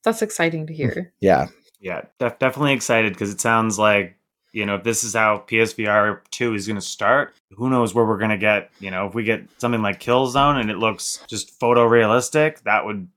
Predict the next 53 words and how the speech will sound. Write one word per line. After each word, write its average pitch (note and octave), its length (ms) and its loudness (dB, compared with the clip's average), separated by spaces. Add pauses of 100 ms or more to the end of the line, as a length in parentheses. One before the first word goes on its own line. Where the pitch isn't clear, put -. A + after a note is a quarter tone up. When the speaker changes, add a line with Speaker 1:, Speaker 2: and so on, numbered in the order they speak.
(160)
Speaker 3:
you G#2 160 -6
know, G2 100 -6
that G#2+ 120 2
would A2 260 -2
blow G#2+ 240 2
people's A#2 320 0
minds. B2+ 300 0
They A2+ 80 0
put C3+ 100 -2
on B2 140 2
a - 40 0
headset C3 360 2
and A#2 80 -8
it - 20 -6
looks A#2 180 -4
just A#2+ 200 -6
like A2 160 0
real A2+ 180 2
life, C3 340 2
but A2 120 -4
it's, - 260 -12 (260)
you A2+ 120 -8
know, A#2 120 0
one A2+ 140 2
of A#2+ 80 4
their A#2 120 2
favorite A#2 520 0 (180)
PlayStation A#2+ 640 0
game A#2 220 0
franchises. C3+ 760 -4 (220)
That's, - 460 -8
you A2 120 -4
know, G#2 160 -2
it A2+ 80 -4
does, A2+ 240 0
at G#2+ 280 -6
that C#3+ 160 0
point, D3+ 240 2
who C3+ 80 -4
cares B2+ 320 0
what G#2+ 120 -4
it G2+ 80 -10
costs? - 560 -2 (220)
You're A#2 100 -6
gonna A#2+ 120 0
get A#2 180 2
people A2+ 240 0
that F#2+ 80 -10
just G2 220 -8
need G#2+ 260 0
to F2+ 60 -4
have F#2+ 220 0
it. - 80 -14